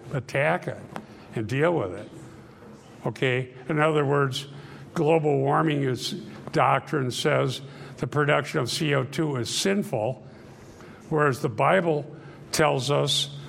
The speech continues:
that God created the world and made it ha-, habitable, and we know from reality that every human creates C O two, so you're defining gen-, uh, uh, original sin as the production of C O two.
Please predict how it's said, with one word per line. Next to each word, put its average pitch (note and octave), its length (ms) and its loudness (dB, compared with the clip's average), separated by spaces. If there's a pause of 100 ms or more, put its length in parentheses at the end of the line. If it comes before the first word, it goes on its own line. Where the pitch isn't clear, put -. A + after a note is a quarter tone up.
(340)
that C3+ 200 0
God D#3 320 4
created C#3 380 0
the C#3 120 0
world C#3+ 500 0 (380)
and D3 140 0
made D3+ 160 2
it C3 120 0
ha-, - 440 -8
habitable, D3 840 2 (260)
and D#3 100 0
we D3 100 2
know D#3+ 180 4
from D3 280 -2
reality C#3 760 2 (320)
that D3+ 140 2
every D3+ 280 4 (500)
human E3+ 440 4
creates D3+ 440 0
C D#3+ 260 2
O C#3 120 2
two, D3 500 2 (240)
so - 140 2
you're E3 140 6
defining D#3+ 800 2 (200)
gen-, E3 360 2
uh, D3 240 0 (200)
uh, C#3+ 400 2
original D3 500 0
sin E3+ 340 2
as C3+ 400 0 (180)
the D3+ 80 -4
production D3+ 460 2
of A#2+ 140 -2
C D3 220 -2
O B2+ 100 0
two. A#2 320 -4